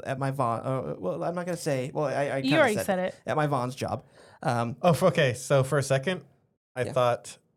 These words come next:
Speaker 3: um, the ex-girlfriend scare had something to do with Bill Gates,
Speaker 1: <laughs>
Speaker 3: because I was just looking at that article.
Speaker 1: Oh, yeah, we have that article. Don't, don't spoil, you're,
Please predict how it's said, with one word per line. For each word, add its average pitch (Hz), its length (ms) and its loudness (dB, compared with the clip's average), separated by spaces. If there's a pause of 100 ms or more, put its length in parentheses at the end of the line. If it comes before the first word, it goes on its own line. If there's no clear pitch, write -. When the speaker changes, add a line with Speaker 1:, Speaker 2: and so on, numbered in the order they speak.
(280)
Speaker 3:
um, 107 380 -2
the 104 180 -6
ex-girlfriend 120 680 -2
scare 135 480 0 (1120)
had 120 80 -6
something 123 240 -2
to 120 80 -2
do 117 160 0
with 110 180 -2
Bill 110 200 0
Gates, - 560 -6 (160)
Speaker 1:
<laughs> - 680 -6
Speaker 3:
because 117 400 -2
I 117 140 -4
was 110 120 -2
just 107 180 -6
looking 127 240 -2
at 113 80 -2
that 107 180 -2
article. 135 540 0
Speaker 1:
Oh, 156 80 0
yeah, 139 180 0
we 123 140 -2
have 117 100 -4
that 113 140 -2
article. 127 240 -4
Don't, 254 320 -2
don't 320 180 -2
spoil, - 460 -8
you're, 160 100 -10